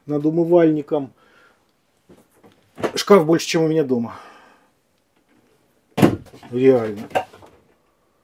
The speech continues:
У меня дома меньше, действительно. И вот тут какое большое количество всяких шкафов. Да жить, жить в нем, жить в нем в этом прицепе можно. Вытяжка.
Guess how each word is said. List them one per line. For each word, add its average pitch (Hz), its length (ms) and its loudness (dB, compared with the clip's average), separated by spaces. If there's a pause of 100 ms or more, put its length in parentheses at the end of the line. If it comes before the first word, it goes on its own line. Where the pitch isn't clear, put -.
(380)
У - 300 4
меня 139 100 4
дома 147 260 8
меньше, 120 320 -2
действительно. 113 520 -8 (800)
И 175 140 2
вот 170 240 6
тут 214 300 6
какое 151 340 0
большое 143 360 -2
количество 135 440 -4
всяких - 320 -8
шкафов. - 580 -10 (1120)
Да 143 160 0
жить, 185 380 -2 (320)
жить 190 320 -2
в 175 60 -8
нем, 165 440 -4
жить 220 280 -4
в 214 40 -4
нем 202 160 2
в 170 40 2
этом 151 200 -2
прицепе 143 400 -6
можно. 120 420 -10 (1160)
Вытяжка. 139 720 -8